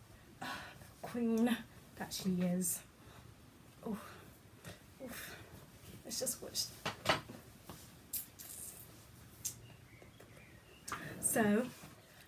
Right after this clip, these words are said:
so my, one of my favourite YouTubers put out a makeup palette. <sighs>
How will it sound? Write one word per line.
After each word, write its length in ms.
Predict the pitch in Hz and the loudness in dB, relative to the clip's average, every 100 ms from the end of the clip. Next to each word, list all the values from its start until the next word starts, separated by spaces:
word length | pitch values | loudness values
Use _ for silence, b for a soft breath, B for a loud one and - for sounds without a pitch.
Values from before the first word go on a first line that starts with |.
| - | -4
so 600 | - - - 220 202 190 185 - - - | 4 6 8 8 8 6 4 -8 -20 -8
my, 300 | 240 214 196 185 - | 2 6 6 4 4
one 140 | 220 | 8
of 60 | 226 | 10
my 160 | 226 | 8
favourite 400 | 226 196 180 175 | 6 4 2 2
YouTubers 640 | 180 180 175 170 170 170 - | 0 0 0 -2 -2 -4 -6
put 180 | - 214 - | -4 -4 0
out 160 | 185 - | 0 4
a 60 | |
makeup 420 | 196 202 214 170 - | 6 6 4 -2 -2
palette. 420 | - 175 170 170 - - B B B B B B B - - | 4 6 6 2 -4 -20 B B B B B B B -20 -20
<sighs> 80 | - | -12